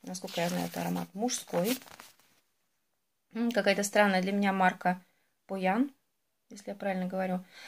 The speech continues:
Маски для лица в ассортименте. То есть либо экстракт центеллы азиатской, либо красных женьшеней, либо с секретом улитки. От Биотерма Себиум Лосьон для смешанной, для смешанной жирной чувствительной кожи.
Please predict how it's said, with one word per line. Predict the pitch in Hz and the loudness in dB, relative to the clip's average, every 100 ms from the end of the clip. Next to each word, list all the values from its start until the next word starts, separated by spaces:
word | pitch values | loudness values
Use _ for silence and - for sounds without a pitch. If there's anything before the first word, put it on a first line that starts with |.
| - - | -18 -2
Маски | 226 285 - | 4 4 4
для | 214 220 | 0 2
лица | 220 214 277 285 269 - | 2 6 10 12 12 12
в | - | 6
ассортименте. | 214 - 208 - 233 220 160 143 - - - - _ | 0 2 0 -2 0 2 2 0 -6 -8 -10 -20 _
То | - | -10
есть | 175 - - - _ _ | -8 -10 -18 -20 _ _
либо | 214 226 208 | -6 -2 0
экстракт | 202 - - 220 185 - - - - _ - | -2 -4 0 2 2 0 -20 -20 -20 _ -12
центеллы | - 214 202 208 180 180 | -8 -4 4 6 6 4
азиатской, | 170 196 254 294 - 240 | 4 8 8 6 0 0
либо | 220 185 | 0 -4
красных | 180 - 170 185 185 | -4 -2 -2 -2 -2
женьшеней, | 185 196 202 285 262 | -2 -2 0 4 4
либо | 202 196 | 4 0
с | 202 | -4
секретом | - - 180 190 190 | -6 -6 -6 -6 -4
улитки. | 202 180 - - _ - - - - - - - | -4 -6 -14 -20 _ -20 -20 -18 -18 -18 -20 -4
От | - 185 202 - | 6 6 6 2
Биотерма | 220 226 226 285 294 247 | 8 8 10 6 8 6
Себиум | 247 - 254 247 226 226 214 | 4 2 4 4 2 0 4
Лосьон | 214 214 - 226 240 196 | 4 4 0 2 2 4
для | 170 175 | 2 2
смешанной, | - 220 240 226 226 220 - | 0 0 2 0 -2 -4 -6
для | 185 196 | -4 -2
смешанной | 202 254 247 208 | 2 2 4 0
жирной | 202 233 262 240 | 2 6 6 6
чувствительной | 185 180 202 202 240 247 | 2 -6 -6 -2 2 2
кожи. | 247 - 262 277 214 190 147 165 | 2 -2 2 4 4 2 0 -2